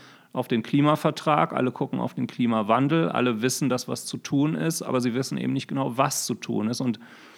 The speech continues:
diese, ich sag mal, ähm, allgemeine Unübersichtlichkeit,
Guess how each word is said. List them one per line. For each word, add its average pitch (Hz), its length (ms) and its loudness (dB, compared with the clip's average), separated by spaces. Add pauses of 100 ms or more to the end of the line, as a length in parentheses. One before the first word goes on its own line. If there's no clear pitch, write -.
(840)
diese, 117 800 4
ich - 60 -6
sag 120 100 2
mal, 117 340 2
ähm, 113 720 2
allgemeine 127 560 2
Unübersichtlichkeit, 120 1600 0